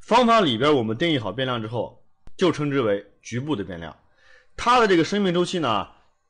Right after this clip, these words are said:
从这个定义的位置开始，一直到方法或者语句块结束。我们看一看，因为我们上次还讲过变量是有作用域，对不对？那么大家看一下，在这儿呢，定义的 age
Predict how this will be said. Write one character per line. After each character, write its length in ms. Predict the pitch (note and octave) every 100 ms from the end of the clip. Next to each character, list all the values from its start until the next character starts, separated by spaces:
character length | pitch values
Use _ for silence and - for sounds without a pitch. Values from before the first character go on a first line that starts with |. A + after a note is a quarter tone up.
| _ -
从 400 | - C3 D#3 F#3
这 140 | F3
个 200 | A#2 A2+
定 360 | A2+ - G#3+ F#3+
义 60 |
的 100 | D3+
位 140 | D3+ C3+
置 100 | A#2+
开 280 | - E3
始， 340 | D3 - F2 E2
一 100 | C#3+
直 120 | B2
到 160 | B2 A2
方 320 | - D3 D#3
法 320 | A#2+ D#2+ D2 - _ _ _ - _
或 180 | E3
者 140 | C#3 A2+
语 140 | G2+
句 60 | A2
块 160 | A#2
结 160 | G2+ F2+
束。 200 | F2+ A2 _ _ _ - _ _ _ - -
我 100 | A#2+
们 80 | B2
看 180 | D3+ C3+
一 40 |
看， 200 | A#2+ A2 - - _ _ -
因 80 |
为 60 | E3+
我 60 | C#3
们 80 |
上 160 | A#2 F3+
次 60 | D3+
还 100 | C#3+
讲 220 | A2+ A2+
过 340 | B2 G2+ - _ _ _ _ -
变 160 | F3
量 160 | D#3 C#3+
是 140 | A#2
有 100 | B2
作 100 | G#2+
用 160 | C#3 C#3
域， 80 | B2
对 140 | A2
不 60 | G2
对？ 160 | F2 D#2+ - _ _ -
那 80 |
么 60 | D3+
大 100 | D#3
家 100 | D#3
看 200 | D#3 C3
一 40 |
下， 200 | A2 G#2 - _ - - _
在 200 | - D3
这 140 | D3 A#3+
儿 220 | G#3+ D#3
呢， 260 | B2+ A2 - - - - - _ _ _ _ _ -
定 160 | F3
义 60 | D#3+
的 140 | D#3+
age 400 | G3+ D3 - -